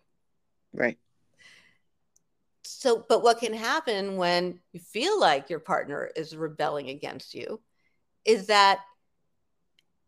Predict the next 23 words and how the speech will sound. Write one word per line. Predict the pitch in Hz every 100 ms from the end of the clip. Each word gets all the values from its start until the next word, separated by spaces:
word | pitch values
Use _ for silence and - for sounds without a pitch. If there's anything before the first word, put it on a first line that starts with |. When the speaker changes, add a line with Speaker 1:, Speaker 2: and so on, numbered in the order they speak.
| _ _ _ _ -
Speaker 2:
uh, | - 202
what, | 240 233 233 -
what | 233 220
you, | 262 330 311
what | - 254
I | 247
just | 247 320 -
heard | - 269 254 240 -
in | - 202 196
you | 196 202 175 143 143 143 -
in, | 185 180 175
in | 202 196
wanting | 202 196 208 220 226 240 240 240
or, | 202 190 185 -
uh, | - - _ -
looking | - 202 208 226 254 254
for | 247
your | 226 208
husband | 196 220 208 208 190 180 175
to | -
respond | 175 165 - - 185 208 220
to | 226 175
you, | 135 -